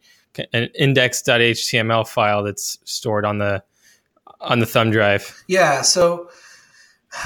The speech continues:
Speaker 2: the goal, like, the, the challenge in this product, th-, there's three challenges in this product.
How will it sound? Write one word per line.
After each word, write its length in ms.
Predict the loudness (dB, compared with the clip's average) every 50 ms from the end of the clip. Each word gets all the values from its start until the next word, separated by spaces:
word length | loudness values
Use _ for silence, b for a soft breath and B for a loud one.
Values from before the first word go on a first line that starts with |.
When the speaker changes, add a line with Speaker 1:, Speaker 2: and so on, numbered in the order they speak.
| -10 B
Speaker 2:
the 140 | -4 -2 -2
goal, 680 | 0 2 2 2 2 2 0 -2 -4 -6 -8 -12 -18 -20 -20 -10 -6
like, 180 | -4 -4 -4 -6
the, 80 | -10
the 160 | -8 -6 -6 -4
challenge 640 | -2 0 0 2 2 4 4 4 4 2 2 0
in 80 | -2 -2
this 180 | -2 -2 -2
product, 640 | -2 -2 0 2 2 2 0 -2 -6 -8 -10 -10 -12 -12 _
th-, 260 | -20 -18 -14 -12 -8 -4
there's 280 | -2 -2 0 0 0
three 160 | 2 0 0
challenges 520 | 2 2 0 0 0 0 -2 -4 -6 -6 -6
in 80 | -4
this 160 | -4 -4 -6 -6
product. 440 | -6 -6 -6 -6 -8 -14 -18 -20